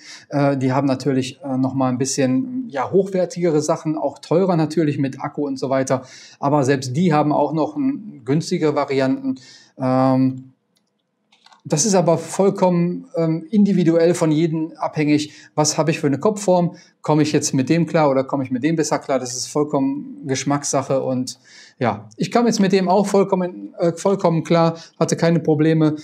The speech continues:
auch wenn ich jetzt natürlich alleine schon wegen dem, äh, Akku, äh, die Bobo, ähm, bevorzuge. Aber hier macht, kann man auch echt nichts falsch machen, wenn man's jetzt für, für den Angebotspreis von neunundzwanzig Euro kauft, meiner Meinung nach.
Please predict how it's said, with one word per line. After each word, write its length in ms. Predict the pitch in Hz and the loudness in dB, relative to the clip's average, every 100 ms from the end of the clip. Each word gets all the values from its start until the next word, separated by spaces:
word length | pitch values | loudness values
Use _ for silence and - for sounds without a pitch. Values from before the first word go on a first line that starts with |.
| - _ | -14 _
auch 260 | - 170 147 | 0 2 4
wenn 140 | 160 | 2
ich 120 | 160 | 2
jetzt 220 | 156 151 156 | 2 2 0
natürlich 480 | 147 160 151 - | 2 2 0 -2
alleine 360 | 147 147 165 151 | -6 -2 2 2
schon 300 | - 151 139 | 0 -2 0
wegen 300 | 135 135 135 | 0 0 -2
dem, 280 | 135 131 135 | 0 0 0
äh, 40 | |
Akku, 640 | 135 131 - - 160 147 156 | -2 -2 -2 -2 2 2 2
äh, 200 | 151 135 | -2 -2
die 100 | 131 | 0
Bobo, 340 | 135 151 156 151 - | 2 2 2 -2 -8
ähm, 220 | 170 143 127 | -6 -4 -4
bevorzuge. 680 | 123 160 175 170 151 151 151 - | -2 0 0 0 2 2 0 -6
Aber 220 | 135 147 | 0 2
hier 340 | 127 156 156 156 | 4 4 2 2
macht, 220 | 151 151 165 | -2 -2 -8
kann 100 | - | -2
man 140 | 160 135 | 0 2
auch 160 | 135 | 0
echt 220 | 156 - - | -2 -4 -4
nichts 220 | 139 - | -4 0
falsch 260 | 139 135 | 0 0
machen, 220 | 151 123 131 | -2 0 0
wenn 120 | 131 | 0
man's 200 | 127 - | -2 -4
jetzt 220 | 135 - | -8 -6
für, 300 | 131 123 123 | -2 -2 -2
für 160 | 120 123 | -4 -4
den 120 | 120 | -4
Angebotspreis 760 | 127 127 120 127 127 - 120 | -4 -4 -4 -4 -6 -8 -6
von 100 | 127 | -4
neunundzwanzig 580 | 117 123 117 120 117 117 | -4 -4 -4 -4 -4 -4
Euro 220 | 117 113 | -6 -6
kauft, 420 | - 120 - - | -10 -14 -14 -8
meiner 220 | - 139 127 | -2 0 0
Meinung 320 | 120 117 113 | 0 -4 -6
nach. 260 | 110 - | -10 -12